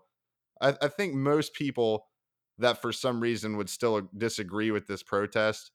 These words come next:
are kinda just like, "Okay, yeah." Like, "Oh, yep, that's just how it is."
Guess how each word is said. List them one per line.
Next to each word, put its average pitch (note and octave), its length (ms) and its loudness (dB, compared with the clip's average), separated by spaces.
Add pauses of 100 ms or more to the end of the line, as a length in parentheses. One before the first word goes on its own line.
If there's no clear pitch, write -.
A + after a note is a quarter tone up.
(340)
are A2+ 140 2
kinda B2 340 2
just A2 240 -2
like, G2+ 260 -2 (480)
"Okay, G#2 360 4
yeah." F#2 180 4 (920)
Like, G#2+ 160 4
"Oh, B2 220 8
yep, A#2+ 260 4
that's A2 180 -2
just A2+ 160 -6
how A#2 220 6
it A#2+ 80 4
is." G#2+ 320 0